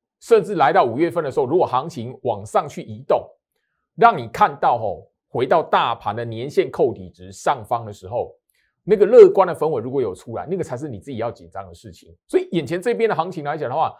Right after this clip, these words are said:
你只要掌握住几个重点。第一个，现在来讲的话哦，我们可以看得到，然后那个，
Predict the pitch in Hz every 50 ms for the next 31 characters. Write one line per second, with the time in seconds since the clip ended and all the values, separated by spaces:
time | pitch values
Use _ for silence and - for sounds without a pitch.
0 | _ _ 147 - - 170 160 165 196 190 - 127 110 139 165 180 170 170 - 95
1 | 113 123 117 190 160 123 107 104 107 - - _ _ _ _ _ _ _ _ _
2 | _ _ _ - 175 180 185 190 160 165 143 - - - _ _ _ _ _ _
3 | - - 226 233 214 190 202 - 156 123 127 127 175 170 143 117 107 98 - -
4 | _ _ _ _ _ - 147 139 151 165 175 190 202 185 - - 220 190 - -
5 | 190 165 135 117 - - 135 113 101 95 98 113 101 92 - 175 185 170 156 147
6 | 139 131 131 127